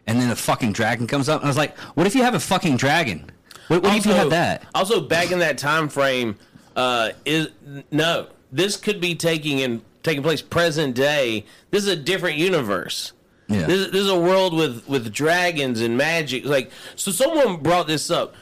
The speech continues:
Speaker 2: When you read fantasy novels and, and you have, like, uh, The Hobbit and, and stuff like that, where there's magic, you have to realize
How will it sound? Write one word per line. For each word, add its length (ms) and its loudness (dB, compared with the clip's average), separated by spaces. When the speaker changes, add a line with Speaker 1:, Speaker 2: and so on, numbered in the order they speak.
Speaker 2:
When 120 0
you 80 2
read 160 0
fantasy 480 -2
novels 540 2
and, 180 -2
and 220 -4
you 120 0
have, 360 0
like, 280 -2
uh, 220 -2
The 160 -6
Hobbit 500 0
and, 280 -6
and 220 -6
stuff 320 0
like 240 -2
that, 240 0
where 160 0
there's 220 -2
magic, 500 -2
you 180 0
have 220 0
to 120 0
realize 800 0